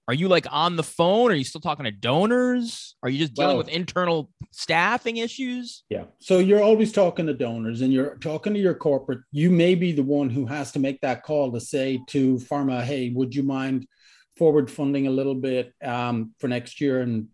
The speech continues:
Speaker 2: and we will, we will make sure we take care of you, especially next year, if you can fund up a little bit early."
Speaker 1: For a
Speaker 2: Uh,
Speaker 1: particular race, do you say, "Hey, for"
Speaker 2: No, no, you can't do that. Obviously,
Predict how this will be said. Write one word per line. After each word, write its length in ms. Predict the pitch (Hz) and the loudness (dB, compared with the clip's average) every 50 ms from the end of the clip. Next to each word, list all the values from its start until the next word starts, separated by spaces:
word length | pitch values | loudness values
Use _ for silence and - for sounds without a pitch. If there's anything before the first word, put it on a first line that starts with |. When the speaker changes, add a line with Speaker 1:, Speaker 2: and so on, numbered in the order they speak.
| _ | _
Speaker 2:
and 340 | - 123 117 113 113 107 107 | -8 -6 -2 -2 -2 -2 0
we 160 | 120 131 127 | 0 2 2
will, 400 | 120 123 131 127 120 117 110 - - | 2 2 2 2 2 0 -2 -6 -4
we 100 | 147 151 147 | 0 0 2
will 220 | 135 135 123 123 - _ - | 2 0 -2 -4 -8 _ -10
make 220 | 151 139 156 143 | -6 -4 -4 -4
sure 140 | - - 165 | 0 0 0
we 60 | 143 | 0
take 300 | 131 - - 165 143 - | 0 0 0 0 0 0
care 200 | - 165 147 147 | 0 0 2 4
of 140 | 143 147 123 | 4 2 2
you, 120 | 131 139 131 | 0 0 -2
especially 600 | 131 - - 151 139 135 127 - 151 139 135 127 | -2 -4 -4 -2 -2 -2 -2 -4 -4 -2 -2 0
next 320 | 131 131 131 131 - - | -2 -2 -4 -6 -6 -4
year, 100 | 156 143 | -2 -2
if 100 | 135 139 | -2 -2
you 100 | 135 123 | -4 -4
can 160 | 135 127 117 | -2 -4 -4
fund 340 | 113 - - 143 135 139 135 | -4 -4 -4 -2 0 0 0
up 180 | 131 120 - - | 0 -2 -2 -4
a 40 | |
little 260 | 123 131 135 127 135 123 | -4 -2 -2 -2 -2 -2
bit 260 | 120 131 123 120 _ _ _ - - | 0 -2 -2 -4 _ _ _ -2 2
early." 360 | 170 175 175 160 139 127 - - - - - - - | 4 4 6 4 2 0 -4 -8 -20 -20 -20 -18 -8
Speaker 1:
For 140 | - 202 208 | 2 2 4
a 40 | 196 | 4
Speaker 2:
Uh, 40 | |
Speaker 1:
particular 500 | - - - - 247 233 247 233 214 190 | 4 0 2 2 0 4 4 4 4 6
race, 420 | 165 143 143 143 170 208 240 - - | 4 6 6 4 4 4 2 -2 -6
do 80 | - | -4
you 60 | 170 165 | -4 -4
say, 220 | - - 170 147 | 0 0 0 0
"Hey, 200 | 135 175 165 120 | 2 2 0 0
for" 420 | - - - 170 175 170 170 165 | -2 -6 0 2 2 4 6 8
Speaker 2:
No, 340 | 165 156 131 107 - - - _ _ _ - | 8 8 6 4 2 -4 -14 _ _ _ -4
no, 100 | - 147 147 | 0 2 2
you 80 | 160 | 2
can't 260 | 156 190 185 170 156 | 2 0 0 0 0
do 120 | - 175 151 | 0 0 2
that. 260 | 175 208 208 175 156 | 4 4 4 4 4
Obviously, 760 | 175 196 180 185 170 156 - - - 151 147 143 135 131 - | 4 2 2 2 0 0 -2 -4 -4 -2 0 -2 -2 -4 -8